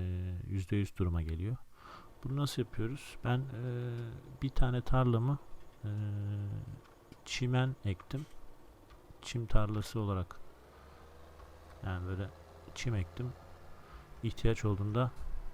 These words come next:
buradan, e, anızı bu şekilde şey yapıyoruz. Topluyoruz.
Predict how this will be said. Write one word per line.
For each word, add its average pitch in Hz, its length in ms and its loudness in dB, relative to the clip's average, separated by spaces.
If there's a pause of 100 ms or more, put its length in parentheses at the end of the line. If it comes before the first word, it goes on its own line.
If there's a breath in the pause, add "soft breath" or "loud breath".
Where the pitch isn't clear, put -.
(160)
buradan, 101 340 4 (600)
e, 92 40 -4 (360)
anızı 110 580 2
bu 110 160 0
şekilde 87 500 -2 (680)
şey 90 180 -2
yapıyoruz. 87 580 -6 (920 loud breath)
Topluyoruz. 101 840 0